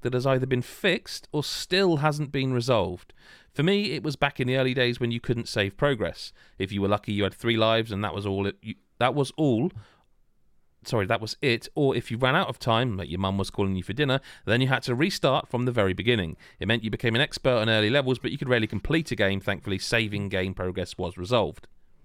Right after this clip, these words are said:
Um, ha-, so yeah, what, what's the most annoying thing in gaming that either hasn't been fixed or ha-, you know, or, or has been fixed, I guess?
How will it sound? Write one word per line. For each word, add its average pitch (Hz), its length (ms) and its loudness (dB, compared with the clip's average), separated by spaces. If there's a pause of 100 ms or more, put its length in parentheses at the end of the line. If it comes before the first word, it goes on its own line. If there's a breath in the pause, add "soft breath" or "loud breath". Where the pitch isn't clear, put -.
(680)
Um, 98 280 0
ha-, 127 180 0
so 170 140 2
yeah, 160 240 2
what, 147 260 -2
what's 170 280 -4
the 180 60 -4
most 180 200 0
annoying 170 240 0
thing 143 160 -2
in 135 100 0
gaming 135 300 2
that 98 100 -4
either 107 180 0
hasn't 110 380 -4
been 95 120 -8
fixed - 500 -6 (480)
or 165 480 2 (1300)
ha-, - 220 -2
you 139 80 -4
know, - 80 -4 (120)
or, 139 180 -6 (120)
or 147 140 -4
has 262 200 0
been - 160 -8
fixed, - 320 -8
I 85 60 -6
guess? - 360 -10